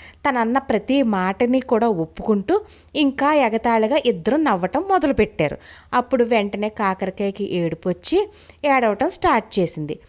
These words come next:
స్టార్ట్ చేసి, "నే-, నాలోనే ఎన్నో మెడికల్ వాల్యూస్ ఉన్నాయి, నన్ను తినటం వల్ల ఎన్నో రోగాలు తగ్గుతాయి, ఖచ్చితంగా రో-, వారానికి రెండు సార్లు నన్ను తినమని చెప్తారు,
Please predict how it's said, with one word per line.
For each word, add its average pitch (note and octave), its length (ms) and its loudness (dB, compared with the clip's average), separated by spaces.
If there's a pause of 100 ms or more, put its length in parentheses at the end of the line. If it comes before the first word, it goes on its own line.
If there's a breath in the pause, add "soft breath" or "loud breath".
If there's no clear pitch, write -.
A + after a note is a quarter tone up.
(640 soft breath)
స్టార్ట్ G3+ 420 -2
చేసి, A3 300 0 (260 loud breath)
"నే-, A3+ 220 4
నాలోనే G#3+ 480 2
ఎన్నో A3+ 240 2
మెడికల్ A3+ 380 2
వాల్యూస్ A3 480 2
ఉన్నాయి, G3 460 -2
నన్ను G#3+ 220 2
తినటం G#3+ 420 0
వల్ల G#3+ 380 0
ఎన్నో G#3 480 0 (280 loud breath)
రోగాలు G3+ 460 4
తగ్గుతాయి, G#3 520 0
ఖచ్చితంగా A#3 720 -2
రో-, A3 140 0
వారానికి G#3 440 0
రెండు G#3+ 180 0
సార్లు G3+ 320 -2
నన్ను A3 180 -2
తినమని F#3+ 440 -2
చెప్తారు, G3+ 600 -4